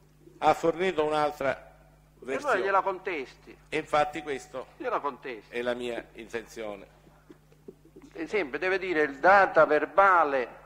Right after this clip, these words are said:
Speaker 2: giorno,
Speaker 1: Sì.
Speaker 2: giorno,
Speaker 1: Vedo qua.
Speaker 2: anno, mese.
Speaker 1: Perfetto.
Speaker 2: Deve essere una form-, una contestazione
Speaker 1: Una
Speaker 2: formale.
Speaker 1: contestazione formale.
Speaker 2: Sì. Lei, allora.
Speaker 1: Il,
Speaker 2: Prego.
Speaker 1: volevo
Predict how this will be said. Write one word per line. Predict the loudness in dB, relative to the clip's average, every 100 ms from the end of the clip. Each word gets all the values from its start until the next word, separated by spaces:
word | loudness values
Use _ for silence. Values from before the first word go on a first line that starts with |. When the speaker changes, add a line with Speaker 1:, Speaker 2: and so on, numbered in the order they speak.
| -20 -20 _ _ _ _ _ -20 _ _ _ _
Speaker 2:
giorno, | -2 4 6 4 0 2 2 0 -16 -18
Speaker 1:
Sì. | -14 -14 -16 _ _ _ 2
Speaker 2:
giorno, | 6 6 4 -4 -4
Speaker 1:
Vedo | -4 -10
qua. | -16 -4
Speaker 2:
anno, | 2 2 2 -2 -2
mese. | -2 -6 -10 -10 -10 -14 -20 -20 -20 -16
Speaker 1:
Perfetto. | -14 -12 0
Speaker 2:
Deve | 2
essere | 2 2
una | 0 2
form-, | 4 2 0
una | -2
contestazione | 0 -2 -4 -6 -8 -4 -4
Speaker 1:
Una | -2
Speaker 2:
formale. | -4 -4 -6
Speaker 1:
contestazione | -6 -8 -12 -12 -16
formale. | -16 -20 -20 -12
Speaker 2:
Sì. | -10 -10 -14 _ _
Lei, | -4 -2 -2 -8 -2
allora. | -2 0 -2
Speaker 1:
Il, | -6 -10 -20 -20 _ _ -20 -20 _
Speaker 2:
Prego. | -14 -12
Speaker 1:
volevo | -2 -2 -2